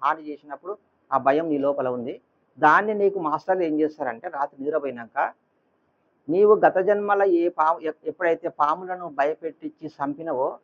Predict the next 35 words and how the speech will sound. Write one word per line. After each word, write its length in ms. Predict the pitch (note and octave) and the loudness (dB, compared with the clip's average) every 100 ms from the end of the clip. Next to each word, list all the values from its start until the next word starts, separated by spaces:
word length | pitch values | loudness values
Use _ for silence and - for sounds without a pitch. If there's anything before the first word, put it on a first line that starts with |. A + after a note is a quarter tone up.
| _ _ _ E3 | _ _ _ 0
అది 160 | F3 | 4
రికార్డులో 400 | F#3+ F3+ G3 F#3+ | 4 6 4 6
ఉంది 160 | E3 D#3 | 2 0
పైన, 240 | C#3 C3 B2+ - _ D3 | -2 -2 -4 -14 _ -4
ఆకాశ 260 | E3 F#3+ F3+ | -2 -2 -2
రికార్డులో 340 | D3+ D3+ F#3+ | -4 -2 -2
ఉంటుంది 260 | F3+ D#3+ C3+ | -2 -4 -4
మనది 260 | B2+ B2 | -8 -10
మొత్తం, 340 | C3 B2 D3+ A2+ | -12 -10 -10 -8
మనది 180 | C3 D3 | -6 -6
రికార్డు 280 | C#3+ F3+ E3+ | -2 0 0
అవుతుంది 240 | C#3+ D3+ A#2+ | -2 -6 -10
అనమాట 180 | G#2+ A2 | -12 -14
అంతా 220 | A2+ C3+ | -14 -12
కూడా. 180 | C3 - _ _ _ _ _ _ _ _ | -12 -12 _ _ _ _ _ _ _ _
సీసీ 260 | _ F#3 F#3+ | _ -4 -2
కెమెరాలు 380 | F#3+ F3+ E3 D#3 | -4 0 0 0
అయితే 140 | D#3 | -2
రికార్డు 320 | C#3 C#3 E3 D3+ | -2 2 2 2
అవుతుందో 320 | C3 C3+ E3 C#4+ _ _ _ _ _ | -2 -6 -6 -6 _ _ _ _ _
ప్రతి 200 | F3 F3 | -2 0
ఒక్కరిది 520 | E3 - - F#3 D3 E3+ D4+ _ _ _ _ D3+ | -2 -2 0 2 2 -2 -6 _ _ _ _ 2
పైన 200 | D#3+ G#3 | 2 2
రికార్డు 340 | F#3 F3 D#3 | 2 2 2
అవుతుంది. 340 | C3 - A#2 - _ _ _ _ _ _ _ _ _ D3+ | 2 -4 -18 -20 _ _ _ _ _ _ _ _ _ -4
నీకు 340 | F#3+ A#3 A#3 A#3+ | 2 2 6 8
ఆ 80 | A3+ | 8
గత 240 | E3+ F3 | 8 4
జన్మల 440 | G#3 G#3+ A3 G#3+ G#3+ | 4 -2 -2 0 4
ఆ 200 | G#3 F#3 | 6 4
పాముకు 460 | E3 D3+ F#3+ G#3 | 4 2 2 -2
సంబంధించిన 720 | G3+ G#3 G3+ G3 F#3+ F#3+ F#3+ F#3 | -8 -8 -8 -12 -14 -20 -16 -8
విషయం 480 | E3 - F3+ F3 | -8 -6 -4 -2
ఏదైతే 460 | E3+ D#3 D#3+ D3+ D#3 | 0 0 0 -2 -2
ఉందో 520 | C#3 D#3 F#3+ C#3+ G3+ | -6 -4 -2 -2 -2